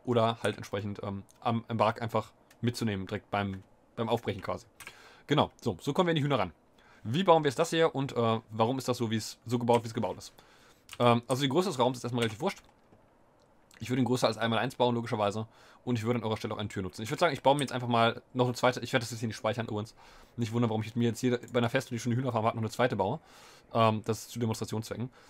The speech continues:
Ich würd sagen, wir bauen den, den Raum mal sogar ein bisschen größer als den anderen. Wir bauen ihn mal, äh, eins, zwei, drei, dann eins und nochmal drei. Also eins, zwei, drei, eins und dann eins, zwei,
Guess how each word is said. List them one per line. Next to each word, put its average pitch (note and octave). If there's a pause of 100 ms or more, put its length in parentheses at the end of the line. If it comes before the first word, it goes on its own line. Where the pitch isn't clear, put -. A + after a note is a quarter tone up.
(100)
Ich -
würd B2+
sagen, C#3
wir B2
bauen B2+
den, A2+
den A#2+
Raum A#2
mal B2+
sogar A2
ein A2
bisschen G#2+
größer D#3
als A#2+
den A2
anderen. A#2
Wir G#2
bauen A2
ihn G#2+
mal, G2+
äh, G2+
eins, A#2
zwei, G#2+
drei, A#2
dann G#2+
eins G#2+
und A2+
nochmal A2
drei. A#2 (360)
Also -
eins, A2
zwei, -
drei, C3
eins C#3
und A2
dann G#2+
eins, G#2+
zwei, -